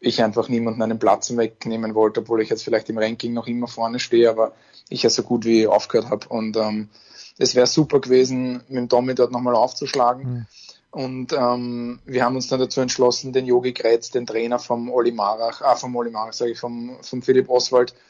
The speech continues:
Speaker 1: ähm, da mitzuschicken,
Speaker 2: Okay.
Speaker 1: ähm, weil, ähm, der kennt die gut und, ähm, ich finde jetzt auch, also da muss ich mich jetzt nicht vordrängen, um, um da jetzt unbedingt dabei zu sein.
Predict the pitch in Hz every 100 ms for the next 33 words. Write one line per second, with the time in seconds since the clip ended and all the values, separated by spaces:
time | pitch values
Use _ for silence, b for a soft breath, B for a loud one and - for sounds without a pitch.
0 | B B - 123 120 120 123 131 139 -
1 | 135 135 131 131 131 - 151 156 147 -
2 | 123 123 120 120 120 - - 117 113 117
3 | 117 117 113 113 113 113 - - 120 -
4 | 123 127 135 127 131 131 131 127 - -
5 | 127 117 113 104 113 113 113 117 117 117
6 | _ - 131 123 135 - 120 117 113 107
7 | 113 110 110 113 110 117 117 113 117 -
8 | 110 - 117 117 113 110 110 113 b b
9 | b b - 123 110 110 110 110 _ -
10 | 123 110 110 110 117 113 117 110 110 110
11 | 110 - 113 110 110 113 113